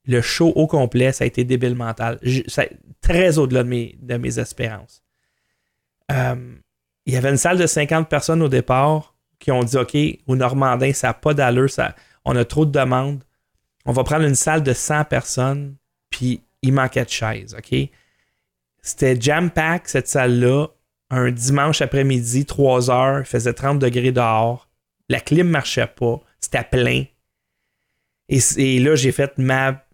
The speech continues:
entre guillemets, performance d'une heure. Ça a super bien été. Il y avait un journaliste, euh,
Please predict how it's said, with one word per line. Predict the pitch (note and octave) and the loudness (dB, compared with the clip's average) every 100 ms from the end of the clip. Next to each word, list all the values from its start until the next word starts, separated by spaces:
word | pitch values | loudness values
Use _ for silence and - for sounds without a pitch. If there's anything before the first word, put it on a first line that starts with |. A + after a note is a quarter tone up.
| _ - | _ -4
entre | C3 A#2+ | -2 2
guillemets, | A#2+ B2+ | 2 2
performance | C3 C3 - A#2+ B2 C3 A#2+ | 0 -2 0 0 2 0 0
d'une | B2 | 0
heure. | B2 B2+ C3 B2+ | 2 2 0 0
Ça | - | -2
a | A2+ | -4
super | - - - - D#3 D#3 C#3+ C#3+ C3 A#2+ | -4 -6 -6 0 2 2 2 0 2 0
bien | A#2 B2+ C3 | 0 0 0
été. | A#2+ - C3 A3 _ _ _ _ _ _ - - | 0 0 -2 -2 _ _ _ _ _ _ -20 -2
Il | D#3 | 0
y | C#3+ | 2
avait | C#3+ D#3+ | 2 2
un | E3 | 4
journaliste, | C#3 C#3+ C3 C3 C3 C#3+ D3 - | 4 2 2 0 0 0 -2 -2
euh, | B2+ B2 A2+ | 0 0 -2